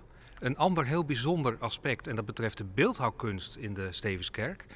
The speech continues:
dat vinden we boven het ingangsportaal aan de zuidzijde, de hoofdingang van de kerk. En ik kijk er ondertussen ook naar.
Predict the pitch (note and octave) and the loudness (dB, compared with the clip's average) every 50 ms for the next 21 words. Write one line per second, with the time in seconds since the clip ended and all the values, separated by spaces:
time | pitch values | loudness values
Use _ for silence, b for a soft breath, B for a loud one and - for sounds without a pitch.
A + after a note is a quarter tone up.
0 | B B B B B B B B - B2+ C3 C3 - - - - C3 - - E3+ | B B B B B B B B 4 4 4 4 4 -2 -8 -10 -6 -2 0 0
1 | E3 D3 D3 C3+ A#2+ C#3+ E3 F#3 F#3 - E3+ D#3 C3 C#3 C3+ B2 - - - E3+ | 2 2 2 2 4 6 6 6 4 4 0 -2 0 0 0 0 -2 -6 -4 -2
2 | F#3 F3 - C#3+ B2+ - - - A2+ - - A#2+ A#2+ C3+ D#3 C#3+ B2 A#2 A2+ G#2+ | 0 0 2 0 0 -2 -4 -6 -6 -2 0 0 0 0 0 -2 -2 0 2 6
3 | A#2+ A#2+ A2+ G#2 - - G#2 F#2+ F#2+ F#2+ G#2+ A#2+ B2+ A#2 C#3+ D#3+ D3 - - C#3+ | 8 8 8 6 4 2 0 0 0 0 -2 -2 0 2 4 2 2 2 -2 -4
4 | G#2+ F#2+ - G2+ F#2 E2+ - G#2 F#2 F#2 - - F#2 E2+ E2 D#2+ - - B B | -2 -2 -2 -2 -4 -4 -6 -8 -10 -8 -8 -8 -8 -8 -10 -12 -14 -18 B B
5 | B B B B B B B B B B - - A#2+ A#2 A2+ A#2 B2 C3+ A2+ - | B B B B B B B B B B -4 0 2 2 2 2 0 -2 0 2
6 | - C3+ D3+ - D#3 D3+ C#3 C3+ C#3 - D3+ D3 - - C3+ C3+ B2 B2 B2+ B2+ | 4 4 4 2 0 0 0 0 0 0 0 0 0 0 -2 -2 -4 -2 -2 -2
7 | C3 D3 D#3+ - - | -2 -2 -4 -8 -12